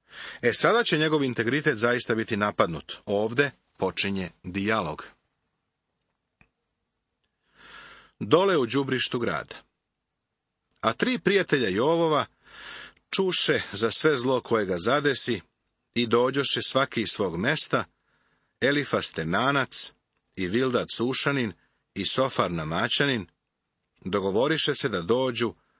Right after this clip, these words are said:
da ga požale i poteše. Upravo smo upoznali tri prijatelja,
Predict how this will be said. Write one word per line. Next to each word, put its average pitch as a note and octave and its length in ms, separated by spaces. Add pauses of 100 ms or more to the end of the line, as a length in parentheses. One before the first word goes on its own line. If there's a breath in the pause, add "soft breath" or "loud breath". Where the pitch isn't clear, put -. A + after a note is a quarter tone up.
(140)
da F#2 120
ga F2 120
požale G#2 520
i G2+ 60
poteše. - 540 (3250 soft breath)
Upravo F#3 380
smo D#3+ 200
upoznali C3 460
tri G#2 200
prijatelja, E2+ 560